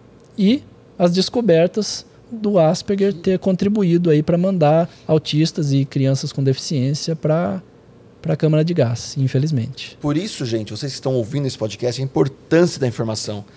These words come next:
Speaker 2: né? Muitas vezes a gente tá buscando informações em fontes erradas e talvez nem sabe como, como buscar. Eu vi que tem uma, tem uma galera, é, de Belém, tem uma galera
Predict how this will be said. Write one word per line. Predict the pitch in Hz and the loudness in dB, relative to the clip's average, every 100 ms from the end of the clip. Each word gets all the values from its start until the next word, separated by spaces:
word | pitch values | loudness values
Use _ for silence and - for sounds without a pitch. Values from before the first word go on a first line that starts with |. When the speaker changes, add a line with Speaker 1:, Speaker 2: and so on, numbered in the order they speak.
| - - - | -20 -20 -18
Speaker 2:
né? | - 113 | -6 -4
Muitas | 117 117 | -4 -4
vezes | 117 127 | -4 -4
a | |
gente | 143 | -6
tá | - | -4
buscando | 127 117 135 135 | -6 -4 -4 -4
informações | 127 123 117 - 120 117 | -6 -6 -6 -6 -6 -6
em | 117 | -10
fontes | - 113 110 107 - 107 98 - - - | -10 -8 -8 -8 -8 -8 -8 -12 -12 -10
erradas | 92 95 123 160 151 113 | -8 -4 -4 -4 -4 -8
e | 110 | -8
talvez | 110 104 110 | -6 -6 -6
nem | 123 | -8
sabe | 127 - 117 135 | -10 -6 -4 -6
como, | 107 104 104 | -8 -12 -12
como | 104 107 | -12 -12
buscar. | 104 101 - 120 135 - - - - - | -10 -10 -4 -4 -4 -10 -20 -20 -20 -14
Eu | 104 | -6
vi | 110 | -4
que | - | 0
tem | 135 | 4
uma, | 123 | 4
tem | - 120 | 2 -2
uma | |
galera, | 120 120 120 120 107 110 - - - | 2 6 6 6 4 -2 -14 -20 -16
é, | - 107 101 98 | -4 0 0 -2
de | 107 | -2
Belém, | 117 104 110 120 | 2 2 2 0
tem | 110 | -4
uma | 110 | -2
galera | 110 113 107 | 2 2 0